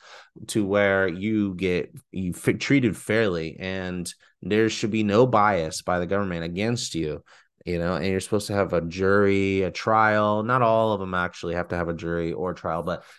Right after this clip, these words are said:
due process is, that means that there's a process that the government has to go through in order to uphold the law. They can't just say, "Oh, we think you broke the law." All right.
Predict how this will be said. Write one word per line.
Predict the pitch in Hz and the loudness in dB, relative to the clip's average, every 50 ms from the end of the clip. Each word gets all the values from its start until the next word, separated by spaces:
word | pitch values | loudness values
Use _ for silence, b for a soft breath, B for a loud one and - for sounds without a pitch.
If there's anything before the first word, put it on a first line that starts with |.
| B B - | B B 0
due | 123 131 139 | 2 2 2
process | 120 - 131 127 127 127 127 98 90 90 - | 4 4 6 6 6 6 4 2 2 0 0
is, | 98 98 95 90 85 | -2 -2 -2 0 0
that | 95 98 101 | 0 0 0
means | 107 107 107 98 | 0 0 2 2
that | 101 95 87 | 2 2 2
there's | - 95 90 85 | 2 0 0 0
a | 95 90 | -2 -4
process | - - 117 110 120 123 - - 87 82 - - | -2 0 2 2 2 2 0 -2 -4 -4 -4 -4
that | - 90 87 85 - | -4 -2 -2 -2 -2
the | 92 | -2
government | 82 98 98 104 98 92 90 | -2 0 0 0 -2 -2 -2
has | 90 87 | -4 -4
to | - 87 | -6 -4
go | 80 95 101 104 101 | 0 2 2 2 2
through | - - 87 85 82 85 | 0 -2 -4 -2 -2 -2
in | 82 87 90 87 | -4 -4 -4 -4
order | 85 95 101 90 90 87 85 B B B B B - | 0 0 2 2 2 2 0 B B B B B -8
to | - - 95 92 90 87 85 - - - _ _ | -2 0 2 2 4 2 2 0 -4 -10 _ _
uphold | - 101 95 - - - 101 95 92 87 82 | 0 0 0 2 2 2 4 4 4 2 0
the | 82 | 0
law. | 80 87 101 101 87 82 - - - | 2 4 4 4 4 2 0 -4 -4
They | 85 90 | -6 -6
can't | 87 - - 98 98 87 | -6 -4 -6 -6 -6 -4
just | 92 92 87 - | -6 -6 -6 -4
say, | - 98 87 85 - | -4 -4 -4 -4 -2
"Oh, | 73 120 117 98 85 80 | 0 0 2 2 2 0
we | 82 87 107 110 | 0 0 0 0
think | 107 107 98 87 87 | 0 -2 -6 -4 -4
you | 85 | -4
broke | 78 87 82 78 - | -2 -2 -2 -2 -2
the | - 87 | -2 0
law." | 87 78 - - - B B B B B B B B - | 0 0 -2 -4 -14 B B B B B B B B -2
All | 92 90 | -2 -2
right. | 85 - | -2 -2